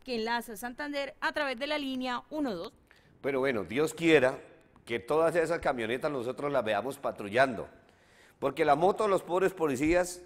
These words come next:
Speaker 2: sí, pero sabemos que todos ustedes saben y yo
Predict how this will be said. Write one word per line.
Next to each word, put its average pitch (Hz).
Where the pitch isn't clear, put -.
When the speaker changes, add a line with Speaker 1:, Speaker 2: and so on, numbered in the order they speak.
Speaker 2:
sí, -
pero 151
sabemos 156
que -
todos 226
ustedes 185
saben 175
y 117
yo 127